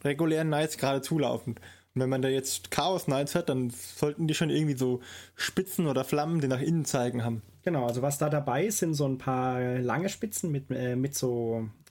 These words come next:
Speaker 2: Ketten, an die man natürlich auch Schädel hängen kann.
Speaker 1: Mhm, mhm.
Speaker 2: Und was extrem cool gemacht ist, finde ich, äh, sind diese speziellen Schulterpanzer,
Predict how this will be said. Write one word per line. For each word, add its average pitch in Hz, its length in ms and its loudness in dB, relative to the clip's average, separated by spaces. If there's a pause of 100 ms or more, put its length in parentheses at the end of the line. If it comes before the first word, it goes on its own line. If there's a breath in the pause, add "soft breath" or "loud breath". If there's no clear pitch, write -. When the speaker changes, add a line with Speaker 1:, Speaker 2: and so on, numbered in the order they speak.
(120)
Speaker 2:
Ketten, 170 300 -2
an 131 140 0
die 127 100 0
man 117 260 0 (120)
natürlich 127 460 0
auch 107 80 -4
Schädel 120 300 -2
hängen 143 200 0
kann. 196 260 -6
Speaker 1:
Mhm, 156 340 2
mhm. 143 140 0 (140)
Speaker 2:
Und 131 120 0
was 139 160 0 (100)
extrem 156 640 -2
cool 185 180 2
gemacht 131 440 -2
ist, 135 160 -6
finde 151 260 -2
ich, - 260 -10
äh, 139 220 0
sind 147 240 0
diese 131 800 2
speziellen 131 560 -2
Schulterpanzer, 143 1080 -2